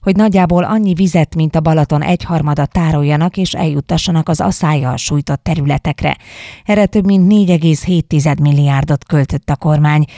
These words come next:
és további tíz milliárd forintot fordítanak arra, hogy mérsékeljék az aszályt, és vizet juttassanak oda, ahol a legnagyobb szükség van rá.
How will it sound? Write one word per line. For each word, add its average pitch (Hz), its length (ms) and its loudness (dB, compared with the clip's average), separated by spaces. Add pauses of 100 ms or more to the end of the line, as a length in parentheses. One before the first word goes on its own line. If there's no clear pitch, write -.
(140)
és 220 120 -4
további 196 360 2
tíz 208 260 2
milliárd 160 460 4
forintot 151 420 0
fordítanak 160 600 0
arra, 190 240 2
hogy 165 180 2
mérsékeljék 165 720 0
az 160 120 -2
aszályt, 160 480 0 (220)
és 185 180 -6
vizet 202 320 2
juttassanak 160 600 0
oda, 170 240 2
ahol 190 240 0
a 175 80 0
legnagyobb 143 440 -2
szükség 143 480 -6
van 147 140 -2
rá. 143 240 -4